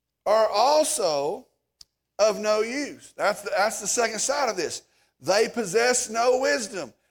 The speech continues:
As a fool, they have no wisdom that we should seek. And, and so the wor-, a wise word from a fool is also useless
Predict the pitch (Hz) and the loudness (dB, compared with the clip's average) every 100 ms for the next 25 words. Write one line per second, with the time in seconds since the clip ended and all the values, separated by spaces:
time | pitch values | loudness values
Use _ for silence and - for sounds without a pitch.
0 | _ 170 202 233 202 226 214 - 226 269 | _ 0 2 2 2 0 -2 0 0 2
1 | 254 214 240 233 233 220 220 247 208 214 | 0 2 0 0 0 2 2 0 -2 -4
2 | 190 202 294 285 247 156 - 165 147 220 | -2 0 0 0 -2 -4 -2 -2 -4 -6
3 | - _ _ _ _ _ 220 226 214 226 | -16 _ _ _ _ _ 0 0 -2 -2
4 | 202 247 247 247 208 - - _ _ _ | 0 2 4 4 2 -4 -20 _ _ _
5 | 180 185 240 247 208 208 240 285 254 240 | -4 0 2 4 2 4 4 4 2 0
6 | 254 254 185 - 294 330 311 - - 180 | 2 2 0 -4 0 0 0 -4 -4 0
7 | 196 233 196 - 220 285 294 - 185 156 | 2 2 -4 0 2 4 2 2 -2 0
8 | 180 190 180 285 294 - 156 135 160 - | -2 -4 -2 0 0 -2 -4 -2 -2 -6